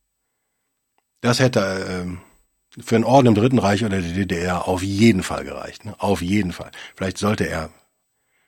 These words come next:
noch einen verliehen bekommen, im Nachhinein sozusagen. Generell ist das Deutscheste, wenn der Staat euch auffordert zu demonstrieren und ihr demonstrieren geht. Dann habt ihr, dann habt ihr nicht kapiert, wer euer eigentlicher Feind ist.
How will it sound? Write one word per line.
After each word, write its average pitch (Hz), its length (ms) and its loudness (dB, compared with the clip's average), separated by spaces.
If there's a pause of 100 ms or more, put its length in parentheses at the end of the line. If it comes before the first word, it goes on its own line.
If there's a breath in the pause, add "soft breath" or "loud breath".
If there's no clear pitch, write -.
(120)
noch - 120 -18
einen 85 180 -12
verliehen 80 320 -8
bekommen, 80 260 -12
im 90 220 -2
Nachhinein 82 580 -8
sozusagen. 85 580 -14 (880)
Generell 104 540 0
ist 104 160 -6
das 90 140 -6
Deutscheste, 92 520 -6
wenn 90 160 -6
der 82 120 -8
Staat - 300 -8
euch 87 200 -10
auffordert 87 440 -6
zu 85 100 -8
demonstrieren 85 540 -8
und 80 120 -8
ihr 80 80 -10
demonstrieren 76 540 -10
geht. 78 140 -12 (280 loud breath)
Dann 92 120 -2
habt 107 160 0
ihr, 107 200 4 (240 loud breath)
dann - 100 -2
habt 120 140 2
ihr 110 80 6
nicht 120 160 2
kapiert, 117 420 0
wer 101 120 0
euer 95 180 0
eigentlicher 95 320 -4
Feind 82 320 -8
ist. - 180 -10